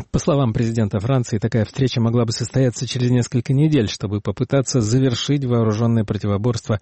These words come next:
на востоке Украины. Французские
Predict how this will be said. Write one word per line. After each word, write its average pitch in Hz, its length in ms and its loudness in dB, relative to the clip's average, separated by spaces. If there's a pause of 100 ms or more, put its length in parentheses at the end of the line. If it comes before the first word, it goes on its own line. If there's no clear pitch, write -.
(320)
на 131 160 4
востоке 113 640 -2
Украины. 95 640 -2 (1900)
Французские 151 840 -2